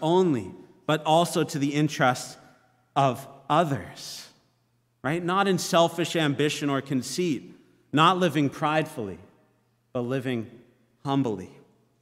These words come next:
Maybe we need to reflect on passages like Matthew twenty-five. Who are the hungry?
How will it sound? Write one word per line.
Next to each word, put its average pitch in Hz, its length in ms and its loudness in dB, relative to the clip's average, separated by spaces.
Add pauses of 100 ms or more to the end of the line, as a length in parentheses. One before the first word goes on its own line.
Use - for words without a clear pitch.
(1700)
Maybe 135 220 0
we 143 120 2
need 147 140 4
to 151 80 4
reflect 147 680 4 (800)
on 131 140 -2
passages 156 600 2
like 139 400 0
Matthew 156 420 2
twenty-five. 151 920 0 (1500)
Who 202 140 8
are 226 140 8
the 208 140 6
hungry? 190 540 4